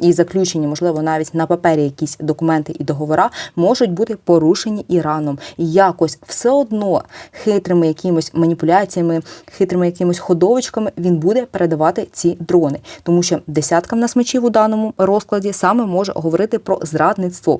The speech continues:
про порушення оцих домовленостей, які були раніше заключені.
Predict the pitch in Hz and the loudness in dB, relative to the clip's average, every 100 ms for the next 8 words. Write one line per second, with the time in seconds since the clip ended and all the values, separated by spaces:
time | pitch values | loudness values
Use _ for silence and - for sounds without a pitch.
0 | - 160 156 165 208 - 226 - - 175 | 0 -4 0 2 2 0 -6 -4 -2 0
1 | 160 175 190 175 165 - 156 156 180 160 | 2 2 2 0 -2 -2 -2 2 0 4
2 | 165 160 - - - 160 160 220 196 - | 2 0 -8 -16 -2 0 0 0 -4 -4
3 | 165 160 160 190 - 180 160 | -2 -2 -2 -4 -2 0 0